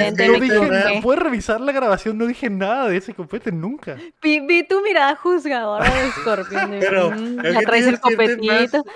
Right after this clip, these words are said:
Speaker 1: <laughs>
Speaker 2: cuan-, cuando, cuando sí me ha tocado, es como que, ah, tú podrías haberle dicho, "No, pues, tu actitud en el podcast me,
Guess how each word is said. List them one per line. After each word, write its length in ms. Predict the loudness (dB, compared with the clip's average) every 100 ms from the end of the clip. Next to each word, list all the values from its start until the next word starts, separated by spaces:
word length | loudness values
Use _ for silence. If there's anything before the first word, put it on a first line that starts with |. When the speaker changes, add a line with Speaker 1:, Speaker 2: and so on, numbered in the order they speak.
| -14 -14
Speaker 1:
<laughs> 760 | -8 -4 -4 -6 -20 -12 -6
Speaker 2:
cuan-, 300 | -2 -2 -4 -12 -14 -14
cuando, 760 | -6 -4 -2 -4 -4 -6 -8 -10 _ _ _ _ _ -6
cuando 280 | -2 -2 -2
sí 100 | -2
me 80 | -4
ha 80 | -4
tocado, 440 | -4 -2 0 0
es 100 | -2
como 260 | -8 -10 -10
que, 180 | -8 -6
ah, 360 | -4 -4 -4 _ _ _ _ _ _ -10
tú 380 | -8 -6 -8 -6
podrías 320 | -4 -2 -4
haberle 220 | -4 -4
dicho, 220 | -6 -8 -10
"No, 200 | -10 -8
pues, 200 | -10 -8
tu 80 | -12
actitud 460 | -10 -16 -16 -14 -10
en 100 | -10
el 140 | -10
podcast 520 | -10 -10 _ -8 -8
me, 280 | -6 -6